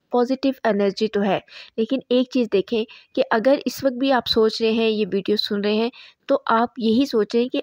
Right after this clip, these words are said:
आप दोनों का आपसी तो कोई मसला ही नहीं है, कोई बात ही नहीं है, आप दोनों तो बिल्कुल आराम से एक दूसरे से बात कर रहे थे। ऐसा क्या हुआ कि उलझन पैदा हो जाती है या आप दोनों में लड़ाई हो जाती है या फिर वो आपको इस वक्त no contact मिल रहे हैं। यहाँ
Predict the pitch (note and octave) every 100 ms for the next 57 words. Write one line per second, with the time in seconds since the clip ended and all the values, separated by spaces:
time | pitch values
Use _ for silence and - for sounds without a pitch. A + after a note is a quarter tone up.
0 | - A#3 C4+ D4 D4 D#4 - G#3 - -
1 | D4 C#4+ D4+ - B3+ C4 C4+ A#3 G#3 -
2 | A#3+ A#3 A#3+ B3 G3 G#3 G3 - _ _
3 | - C4+ F3+ G#3+ G#3 B3+ A#3+ A#3+ A#3 -
4 | G#3 - A#3 A#3+ B3+ B3 B3+ C#4 - G#3+
5 | G#3 A3 A3+ B3 G3+ G#3 G#3 G#3 G#3 F#3+
6 | G3 G#3+ G#3+ - C4+ - - - - D4+
7 | E4 E4+ E4 D#4 C#4+ D4 F4 B3 A#3 B3
8 | C4 B3+ G3+ A3 G#3 A3 G#3+ B3 A#3 A#3
9 | A3+ A3 A3 A3 G3+ E3 F3 G3+ G3+ G3+
10 | A#3 A#3+ - - - - A3+ C4+ C4+ D4
11 | C4+ C#4 A3+ A3 - C4+ - C#4 - C#4
12 | A#3 G#3 G3+ G3 F3+ F3+ F3 D3 - G3+
13 | G3+ _ _ - - - A#3 B3+